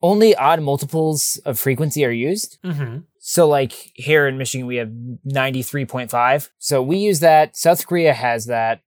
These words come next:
Speaker 1: The Philippines and the Caribbean use
Speaker 2: That's
Speaker 1: the odd
Speaker 2: kinda
Speaker 1: mul-,
Speaker 2: weird.
Speaker 1: odd multiples. Some other countries follow it because of the, they import vehicles from the U S, and it's, if you get a car imported from the U S and you're in, like, China,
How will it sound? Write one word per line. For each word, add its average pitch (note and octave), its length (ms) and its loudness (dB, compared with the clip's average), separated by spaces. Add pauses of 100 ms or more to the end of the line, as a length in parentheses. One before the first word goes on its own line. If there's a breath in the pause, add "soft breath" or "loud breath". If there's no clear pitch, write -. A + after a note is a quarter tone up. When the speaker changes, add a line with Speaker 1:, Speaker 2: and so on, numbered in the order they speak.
Speaker 1:
The C3 80 -6
Philippines C#3+ 680 2
and A#2 120 -8
the A2 40 -10
Caribbean A2+ 720 -4 (200)
use B2 180 -4
Speaker 2:
That's C3+ 180 -6
Speaker 1:
the B2+ 60 2
odd A#2 60 6
Speaker 2:
kinda A#2 120 0
Speaker 1:
mul-, A#2 140 -6
Speaker 2:
weird. A2+ 240 -6 (200)
Speaker 1:
odd B2+ 180 0
multiples. A#2 640 -8
Some - 280 0
other A#3 160 6
countries G3+ 600 2
follow F#3 380 4
it F#3 220 6 (480)
because D3 320 -2
of C3+ 80 -4
the, C3+ 480 -2
they D3 200 2
import C#3+ 380 0
vehicles C3 840 -2
from D#3 300 2
the D3 80 0
U C#3+ 180 4
S, C#3 340 2
and B2 460 -4
it's, - 420 -2 (240)
if E3 160 2
you E3 100 -2
get F#3 160 6
a - 80 -2
car F3 220 4
imported D#3+ 380 2
from D3+ 120 -4
the D3 100 -4
U D3 140 0
S C#3+ 240 4
and C3 140 -8
you're C3 180 -2
in, B2 140 -4
like, A2+ 180 -8
China, D3+ 640 0